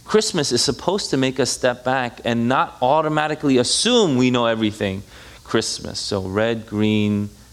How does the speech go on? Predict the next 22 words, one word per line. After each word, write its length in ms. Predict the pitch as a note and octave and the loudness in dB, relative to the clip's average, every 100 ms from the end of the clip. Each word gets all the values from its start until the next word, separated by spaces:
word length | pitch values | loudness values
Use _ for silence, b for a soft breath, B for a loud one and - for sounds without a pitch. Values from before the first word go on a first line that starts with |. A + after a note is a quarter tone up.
| - | -10
wreath, 460 | F#2 G#2+ G#2+ - | 0 2 2 -4
tree, 640 | - - G2+ G2+ G2 G2 G2 B B - | -10 -4 0 0 0 -2 -4 B B -14
lights, 460 | G2 G2 G2+ G2+ - | -4 -2 -2 -6 -10
sweater, 1120 | - - - - - G2 F#2+ F#2+ F#2 F2+ F#2 - - - | -8 -8 -8 -8 -2 0 2 0 0 -2 -8 -18 -20 -14
ugly, 480 | - F#2 F#2 F2 F2 A2 | -6 -4 -2 -2 -2 -4
that 160 | A2+ A2+ | -4 -2
kind 160 | A#2+ | -2
of 60 | G#2+ | 0
thing. 180 | G#2 F#2+ B B | -2 -4 B B
It's 180 | B2+ - | -4 0
not, 320 | D#3+ C#3+ - - | -2 -2 -8 0
you 200 | C3 D3 | 4 4
don't 220 | C3+ C#3 | 4 2
automatically 500 | C#3 C3 C3+ B2+ A#2 | 2 0 0 0 0
assume 460 | A2 - F3+ F3 | -2 0 2 2
these 160 | C#3+ B2 | 4 2
things, 240 | - A#2 | 0 -2
but 140 | G#2+ G2 | 0 -2
it's 140 | G#2+ | -2
supposed 440 | B2 G#2+ C#3 C3+ - | -6 -4 -2 -2 -2
to 60 | |
make 200 | A2 G#2 | -2 -2